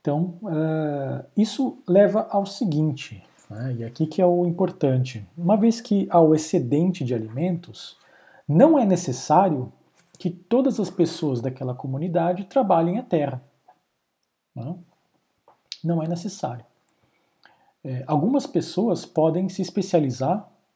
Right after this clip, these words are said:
né, como eles têm alimento sobrando, tem tempo, tem tempo livre, né? Então, algumas pessoas podem se especializar, por exemplo, em defender aquela comunidade.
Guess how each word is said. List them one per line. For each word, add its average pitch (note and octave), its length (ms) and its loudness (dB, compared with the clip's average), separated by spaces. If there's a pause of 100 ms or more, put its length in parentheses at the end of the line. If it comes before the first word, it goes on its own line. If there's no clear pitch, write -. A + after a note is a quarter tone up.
(240)
né, F3 260 -10
como D3+ 280 0 (260)
eles C#3 160 -2
têm D#3 140 -4
alimento B2 320 -2
sobrando, G#3 540 0 (420)
tem F#3 120 -2
tempo, F#3 380 -2
tem G3 280 -4
tempo G3 300 0
livre, E3+ 480 2 (300)
né? D3+ 240 -8 (680)
Então, F#3+ 160 0
algumas F3+ 320 -2
pessoas F3 460 0
podem F3 240 4
se - 100 -6
especializar, D3 600 -4
por D#3+ 160 -4
exemplo, C#3+ 360 -6
em A3 140 -4
defender F#3+ 600 0
aquela C#3+ 260 -2
comunidade. A2+ 720 -14